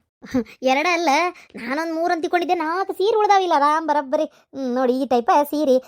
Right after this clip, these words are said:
ಆಮೇಲೆ ಅವು ಸಿಲ್ಕ್ನೆ ಅಂತ ಬರ್ತಾವಲ್ಲ, ಮೈಸೂರು ಸಿಲ್ಕ್ನೆ ಅಂತವು, ಅವು ಇವನ್ನೆಲ್ಲ ಮಾರಾಟ ಮಾಡ್ತಾಳೆ ನನ್ ಸೊಸಿ. ಹ್ಮ್. ಅಬ್ಬಬ್ಬಬ್ಬ, ಒಂದಕ್ಕಿಂತ ಒಂದ್ ಚಂದ ಅದಾವಲ್ಲ ಸೀರೆ. ಖರೇನವ, ನನ್ಗಂತೂ ಭಾರಿ ಇಷ್ಟ ಆತ್ ಬಿಡ ಮನ್ಸಿಗೆ ಬಂದು. ಚಂದ ಅದಾವ ನೋಡು ಸೀರೆ ಮಾತ್ರ ಭಾರಿ ಚಂದ ಅದಾವ. ಹ್ಮ್,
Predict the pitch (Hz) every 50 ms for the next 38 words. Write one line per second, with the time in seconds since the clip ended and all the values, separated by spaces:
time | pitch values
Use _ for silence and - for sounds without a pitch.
0 | - _ - 233 262 262 262 254 254 254 - 277 262 262 269 269 262 254 262 247
1 | 247 233 262 254 254 247 247 240 247 254 240 - 262 - - 262 254 262 254 247
2 | 247 240 233 220 - - _ _ - 233 247 254 247 240 247 247 247 240 - _
3 | _ - 262 262 262 262 269 262 254 269 349 392 302 247 247 240 294 320 269 262
4 | 269 294 277 262 247 233 226 240 220 - 240 226 - _ _ _ - 220 226 220
5 | 202 - - _ _ _ _ _ _ _ _ _ _ _ _ _ _ _ _ -
6 | 277 254 247 320 320 427 427 - 453 440 440 427 427 415 - _ _ _ - 262
7 | 285 294 392 - - 494 453 508 494 480 453 453 - 453 427 427 392 349 285 247
8 | 240 277 370 440 494 494 494 _ _ _ _ - - 427 466 494 - 359 466 523
9 | 508 494 _ _ _ _ _ 254 240 240 240 247 240 240 240 247 254 269 339 381
10 | - 427 311 311 285 330 453 466 - - 330 277 - 294 277 285 269 262 254 -
11 | 285 254 269 240 - - _ _ _ _ _ _ - 453 523 554 427 359 330 339
12 | 330 285 - 339 370 370 359 359 339 349 330 285 277 277 277 277 - 269 262 240
13 | 226 226 - _ _ _ _ _ _ _ - 285 277 277 254 240 226 220 226